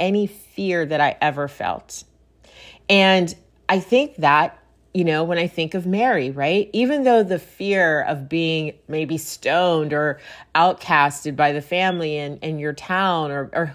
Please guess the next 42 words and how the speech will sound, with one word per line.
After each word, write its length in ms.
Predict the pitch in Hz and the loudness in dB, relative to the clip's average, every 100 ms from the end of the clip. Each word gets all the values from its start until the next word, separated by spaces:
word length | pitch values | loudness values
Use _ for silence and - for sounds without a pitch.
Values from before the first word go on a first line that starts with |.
| - | -6
who 180 | 277 262 | -4 -2
knows 360 | 208 285 320 | 0 0 -2
what 100 | 175 | -6
could 80 | - | -8
have 120 | - | -8
happened 360 | 139 127 - 160 | -6 -8 -8 -16
to 80 | 147 | -16
her, 180 | - - | -14 -8
right? 240 | 156 160 | -2 -2
And 100 | 160 | 0
we 100 | 196 | -2
know 140 | 233 233 | 2 2
that 160 | 196 | 2
God 240 | 156 175 175 | 2 2 0
protected 560 | - 151 185 - 90 | -4 -8 -8 -8 -12
her. 260 | 135 82 - - - - - 165 | -8 -8 -8 -14 -20 -20 -18 0
But 420 | 202 185 - - _ _ _ _ _ _ _ | 4 4 2 -12 _ _ _ _ _ _ _
she, 640 | - - 247 285 320 - _ - | -8 -2 2 4 2 -2 _ -12
she, 400 | - 254 233 214 _ _ _ _ _ - | -6 -2 -2 -4 _ _ _ _ _ -10
she 300 | - 247 240 | -4 -2 0
said, 360 | - 226 208 - | 4 6 6 4
"Okay, 380 | 208 214 180 | 0 4 4
you 120 | 165 170 | 4 2
know 140 | 190 | 0
what? 300 | 185 190 208 | 4 2 4
I'm 300 | 190 240 277 | 4 4 4
going 320 | 254 247 226 | 0 0 0
to 180 | 208 202 | -2 -2
obey 300 | 175 160 160 | 0 0 -2
God. 340 | 147 147 143 - | 0 0 2 0
I'm 100 | 202 | -2
gonna 120 | 302 | -2
have 160 | 294 196 | -4 -6
the 80 | |
courage 760 | 185 - - 226 226 220 214 - | -8 -12 -6 -2 0 -2 -4 -10
to 40 | |
do 300 | 160 151 190 | -10 -2 0
what 160 | 180 170 | 0 -2
the 100 | 160 | -4
Lord 420 | 156 156 156 151 | -2 0 0 -2
says." 640 | - 147 80 67 - - - - - - _ | -4 -4 -4 -4 -10 -16 -18 -20 -20 -20 _
And 560 | 208 202 202 190 185 | 4 4 4 2 0